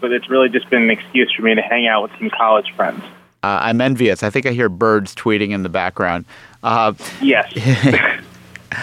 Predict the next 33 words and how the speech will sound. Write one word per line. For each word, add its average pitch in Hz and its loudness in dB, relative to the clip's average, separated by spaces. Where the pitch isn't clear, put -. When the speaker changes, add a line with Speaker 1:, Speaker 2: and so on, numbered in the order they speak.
Speaker 2:
uh, 143 2
everybody 180 2
is 139 2
talking 127 0
about 104 2
your 120 2
article 110 2
in 101 -4
Slate 101 0
today 87 0
about 101 0
Trump, 123 0
racism, 101 0
and 113 -2
Obama. 92 0
And 120 -2
I 131 4
just 151 -6
wanted 202 2
to 147 4
ask 156 -2
you 117 4
about 87 2
it. - -2
To 156 0
start 202 2
out, 175 4
you 151 2
know, 135 4
in 139 2
two 202 2
thousand 151 2
eight 95 0